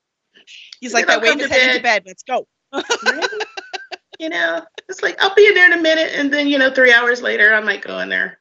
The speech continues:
Speaker 2: So, you know, it's, then it's time for him to get up 'cause he goes, gets up at four A M. So I
Speaker 1: Uh.
Speaker 2: just, like, last night I went to bed at two. I probably shouldn't say this loud enough for him to hear.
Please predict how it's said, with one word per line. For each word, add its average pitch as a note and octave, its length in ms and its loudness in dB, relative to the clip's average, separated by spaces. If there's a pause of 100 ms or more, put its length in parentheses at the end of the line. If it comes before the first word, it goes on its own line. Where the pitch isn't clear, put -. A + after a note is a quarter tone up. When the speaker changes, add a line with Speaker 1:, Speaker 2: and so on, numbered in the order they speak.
Speaker 2:
So, - 500 -10 (300)
you - 100 -6
know, G3+ 260 0 (160)
it's, G#3 280 2
then G3 220 0
it's - 160 -2
time F#3 200 0
for F3 100 0
him F3+ 160 -6
to - 60 -10
get F2+ 160 -2
up F2+ 180 0
'cause F#2 160 -8
he F#2+ 120 -10 (260)
goes, F3+ 320 -2 (180)
gets - 260 -8
up - 160 -2
at - 120 -2
four F3+ 220 4
A F#3 140 2
M. F3 300 0 (520)
So - 200 -2
I F#3+ 240 0
Speaker 1:
Uh. G#3 160 -10
Speaker 2:
just, F3 380 -2
like, F3 340 -2 (160)
last E3 280 2
night C#3 120 -4
I D3+ 60 -4
went D3+ 160 -10
to D3+ 80 -20
bed D#3 160 -8
at - 100 -14
two. C#3 260 -6
I B2+ 100 -6
probably C#3 260 -4
shouldn't C#3+ 280 -6
say D#3+ 180 -4
this D#3+ 200 -4
loud F3+ 240 0
enough F3+ 220 -4
for B3 100 -6
him D4 200 -2
to D4+ 40 -2
hear. F#4 340 2